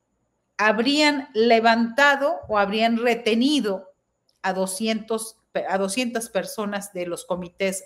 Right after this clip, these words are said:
de promoción al voto para exigirles,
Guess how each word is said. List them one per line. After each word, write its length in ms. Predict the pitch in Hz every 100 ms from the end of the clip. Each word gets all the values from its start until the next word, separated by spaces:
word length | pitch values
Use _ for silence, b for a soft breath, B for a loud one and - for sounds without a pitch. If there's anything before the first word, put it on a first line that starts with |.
| 180
de 160 | 185
promoción 520 | 185 175 170 - 190
al 120 | 185 185
voto 400 | 214 214 233 b b b _ _
para 240 | 277 349 415
exigirles, 960 | 403 330 - 349 339 294 302 - -